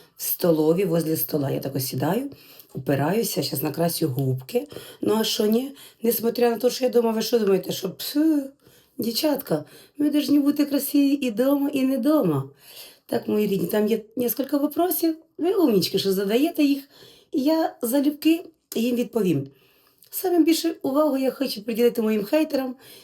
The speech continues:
Дівчатка, я їм приділяю внимання, тому що їм потрібно приділяти. Вони в мене і так нещасні. З ким вони будуть говорити, якщо Базаренко їх заблокує? Ні з ким.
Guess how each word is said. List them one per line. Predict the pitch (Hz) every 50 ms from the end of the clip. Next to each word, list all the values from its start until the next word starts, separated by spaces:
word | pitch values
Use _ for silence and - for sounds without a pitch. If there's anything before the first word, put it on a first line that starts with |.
| _ -
Дівчатка, | 269 - 226 - 262 233 - - - 202 190 - - _ _ _ _ _ _ _ _ - -
я | 240 269 302
їм | 302 294
приділяю | - 302 262 - 294 294 294 277 247
внимання, | 226 226 220 214 208 202
тому | 196 - 208 - 233 240 247 240
що | - - 226 208 - - 147 - - _ _ _ _ _ _ _ _ - -
їм | 180 156 180 175
потрібно | - 202 190 - 180 170 151 143 147
приділяти. | 139 151 147 135 147 143 143 143 - - - - - - - - - - - _
Вони | - 233 240 247 254
в | 254
мене | 247 254 254 247
і | 233
так | 240 - 214 185 -
нещасні. | 180 165 - - - 165 160 - 185 170
З | -
ким | - 262 269
вони | 285 277
будуть | 240 214 196
говорити, | 202 214 214 220 220 226 - 202
якщо | 202 190 - 190
Базаренко | 180 190 170 170 185 202 226 214 -
їх | 202 170
заблокує? | 160 180 165 165 165 160 - - 147 151 156
Ні | 160 214 233
з | - -
ким. | - - 165 147